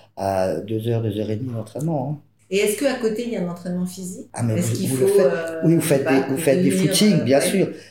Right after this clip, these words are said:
Speaker 1: <laughs> D'ailleurs, j'étais obligée d'en faire parce qu'il fallait que je perde du poids.
Speaker 2: Ah oui ?
Speaker 1: Ah oui, oui. Parce que,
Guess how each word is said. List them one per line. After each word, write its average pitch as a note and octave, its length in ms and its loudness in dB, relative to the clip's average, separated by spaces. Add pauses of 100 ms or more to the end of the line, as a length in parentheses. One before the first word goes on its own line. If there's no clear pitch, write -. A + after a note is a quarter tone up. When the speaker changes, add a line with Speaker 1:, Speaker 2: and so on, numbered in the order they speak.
(120)
Speaker 1:
<laughs> - 560 -4
D'ailleurs, E3+ 220 6
j'étais F3 220 4
obligée E3+ 220 4
d'en D#3 140 4
faire G#3 180 2
parce G#3+ 160 0
qu'il E3+ 80 -2
fallait D#3+ 120 2
que D#3+ 40 -2
je - 60 -10
perde E3+ 120 2
du F3 120 -2
poids. - 380 -2 (180)
Speaker 2:
Ah A3 200 0
oui ? D4 60 2 (380)
Speaker 1:
Ah F#3+ 140 6
oui, B3+ 140 6
oui. A#3 300 4 (240)
Parce D#3 160 2
que, E3+ 220 2